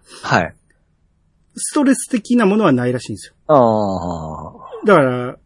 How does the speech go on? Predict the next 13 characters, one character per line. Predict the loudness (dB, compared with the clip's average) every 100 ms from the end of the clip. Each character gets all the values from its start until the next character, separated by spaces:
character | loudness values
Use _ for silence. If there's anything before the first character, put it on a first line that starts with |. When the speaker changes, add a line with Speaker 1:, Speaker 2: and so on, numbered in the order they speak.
| _ _ _ _ _ _ -10
Speaker 2:
そ | -2
の、 | 0 0 -4 -4 -6
ス | -8
キ | -2 2 4
ュ |
ー | 4
バ | 4 4
が | 2
好 | -2 0
き | 4
な | 6 4
人 | 0 -6
は、 | -4 -4 -6